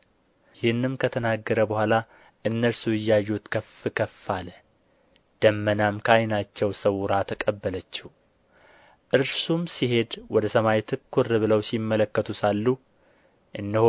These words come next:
ነጫጭ ልብስ የለበሱ ሁለት ሰዎች በአጠገባቸው ቆሙ። ደግሞም «የገሊላ ሰዎች ሆይ ወደ ሰማይ እየተመለከታችሁ ስለ ምን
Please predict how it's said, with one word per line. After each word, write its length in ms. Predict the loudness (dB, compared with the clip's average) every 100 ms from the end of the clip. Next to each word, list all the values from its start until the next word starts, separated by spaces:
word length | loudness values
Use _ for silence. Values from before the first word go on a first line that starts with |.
| 6
ነጫጭ 380 | 4 2 2 0
ልብስ 220 | -4 -2 2
የለበሱ 580 | 2 2 2 0 0 0
ሁለት 300 | 2 2 2
ሰዎች 300 | 0 0 0
በአጠገባቸው 880 | 0 0 0 0 0 0 -4 -2 -2 -2
ቆሙ። 240 | 2 2 0 -10 _ _ _ _ _ _ 6
ደግሞም 420 | 6 6 2 2 -4 _ _ _ _
«የገሊላ 420 | 4 8 8 8 6
ሰዎች 340 | 6 2 2 2
ሆይ 160 | 0 2
ወደ 200 | 0 0
ሰማይ 320 | 0 0 0
እየተመለከታችሁ 960 | 0 -2 0 -2 0 0 2 0 -2 -10
ስለ 200 | -4 -4
ምን 140 | -4